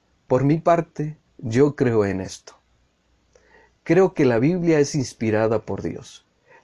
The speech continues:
Creo en Dios el Padre, creo en Jesucristo su Hijo, creo en el Espíritu Santo, creo que solo por medio de Jesucristo el hombre puede nacer de nuevo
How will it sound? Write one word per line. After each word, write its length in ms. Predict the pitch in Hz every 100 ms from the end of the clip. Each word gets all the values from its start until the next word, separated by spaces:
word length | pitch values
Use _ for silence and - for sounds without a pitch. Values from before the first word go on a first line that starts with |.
| -
Creo 280 | 139 147 135
en 140 | 120
Dios 260 | 127 127 123
el 160 | 104
Padre, 540 | - 135 139 156 180 - -
creo 300 | 131 127 117
en 80 |
Jesucristo 760 | - 107 120 - 143 143 - 110
su 240 | - 123
Hijo, 400 | 131 - - 107 - - -
creo 320 | - 160 202 208
en 120 | 190
el 120 | 160
Espíritu 600 | 147 - 196 196 165 160
Santo, 600 | - 143 107 92 - 101 - - - -
creo 300 | 160 190 185
que 120 | 143
solo 480 | - 175 196 190 156
por 180 | 143
medio 320 | 147 165 160 139
de 100 | 113
Jesucristo 800 | 120 - 120 165 165 - 170 165 - -
el 240 | 120 120
hombre 360 | 135 160 139 123
puede 420 | - 117 120 123
nacer 480 | 110 98 - 104 104
de 120 | 101
nuevo 440 | 98 85 - -